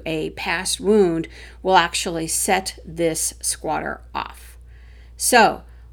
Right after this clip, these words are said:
words, feelings, sounds, smells, all of these can trigger these emotions. The reactor doesn't really have a motivation, um, but it does have poor impulse control.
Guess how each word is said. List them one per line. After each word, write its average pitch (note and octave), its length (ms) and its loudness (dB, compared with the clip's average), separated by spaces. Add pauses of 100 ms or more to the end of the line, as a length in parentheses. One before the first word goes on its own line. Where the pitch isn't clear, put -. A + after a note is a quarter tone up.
(100)
words, G3 720 4 (140)
feelings, F#3 920 0 (100)
sounds, F3 800 -2 (120)
smells, F3 640 0 (100)
all F#3+ 200 0
of A#3 120 -2
these E3+ 400 0
can E3 340 -6
trigger E3 600 -2
these D#3+ 520 -4
emotions. - 800 -8 (580)
The F#3 380 4
reactor G#3 640 6
doesn't G3 320 -2
really F3 220 -2
have G#3+ 340 -2
a B3+ 80 2
motivation, E3 960 -2 (400)
um, E3 680 0 (600)
but G3 160 2
it F3 220 -2
does G3 380 4
have E3 420 -2 (100)
poor E3 460 -2 (340)
impulse F#3 460 -2
control. - 640 -10